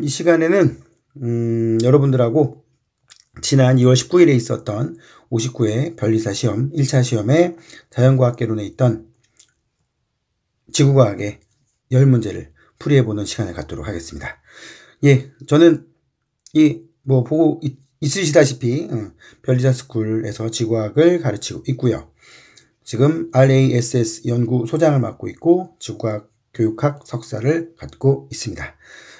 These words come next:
알에이에스에스는 별거 없고요. 락, 암석, 그 다음에 에어, 공기, 그 다음에 씨, 바다,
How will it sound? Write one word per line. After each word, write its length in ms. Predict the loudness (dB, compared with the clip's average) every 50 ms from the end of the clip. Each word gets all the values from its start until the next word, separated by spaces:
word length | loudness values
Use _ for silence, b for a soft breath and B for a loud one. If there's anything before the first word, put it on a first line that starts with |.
| B B
알에이에스에스는 1300 | 2 4 6 6 6 6 4 4 4 2 2 0 -2 -2 -2 -2 -2 -2 -4 -6 -4 -4 -2 -2 -2
별거 260 | -2 -4 -4 -2 -2 -2
없고요. 480 | -2 -2 0 0 0 0 -2 -8 _ 0
락, 380 | 2 2 2 2 -2 -10 _ _ _ _ -12 -6
암석, 540 | -2 -2 -2 0 -2 -4 -6 -8 -12 _
그 120 | -18 -10 -6
다음에 180 | -6 -4 -4 2 4
에어, 360 | 6 6 6 6 2 -2 b b b b b b b b b _
공기, 540 | -2 0 2 2 2 2 0 -2 -4 -12 _ _
그 80 | _ -10
다음에 340 | -6 -4 -2 0 -2 -2 -4 b b b b b
씨, 480 | -12 -4 -2 0 0 0 0 -2 -6 -8
바다, 500 | 0 0 2 2 4 0 0 -2 -6 _